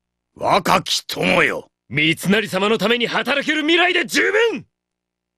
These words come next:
Speaker 2: そいつに俺の命を張って、そして勝つ。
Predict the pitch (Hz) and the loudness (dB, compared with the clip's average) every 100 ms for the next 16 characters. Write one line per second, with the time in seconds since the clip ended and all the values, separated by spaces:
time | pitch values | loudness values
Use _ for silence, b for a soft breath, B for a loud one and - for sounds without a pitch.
0 | _ - - - 135 147 - 170 165 165 | _ -10 -4 -2 0 -2 0 0 2 2
1 | 185 202 202 208 208 - 180 185 - 208 | 2 2 2 2 -2 0 0 0 -2 -6
2 | - - 294 240 - _ b b b b | -4 0 0 0 -4 _ b b b b
3 | b b b - - - 147 170 - - | b b b -8 -6 0 2 2 -2 -4
4 | 190 294 - - - 320 415 508 - - | -2 -2 -4 -4 0 0 0 -6 -12 -20